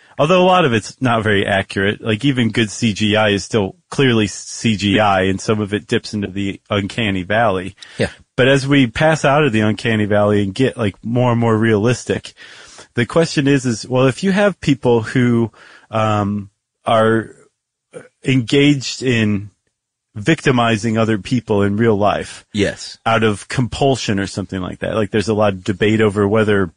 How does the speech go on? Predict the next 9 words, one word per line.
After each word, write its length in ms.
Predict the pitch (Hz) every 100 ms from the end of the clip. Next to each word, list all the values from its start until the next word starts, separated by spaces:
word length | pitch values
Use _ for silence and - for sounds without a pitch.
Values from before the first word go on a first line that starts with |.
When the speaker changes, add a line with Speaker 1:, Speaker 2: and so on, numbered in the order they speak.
| _
Speaker 1:
uh, 240 | 110 107
pedophilia 880 | 98 - 117 - 139 127 113 104 98 - - -
is 180 | 131 110
actually, 640 | 113 107 - 117 113 113 107 _ _ -
uh, 220 | 101 98
based 340 | - 113 -
on 200 | 110 104
brain 320 | 92 110 117 113
chemistry, 680 | 120 104 104 - 104 107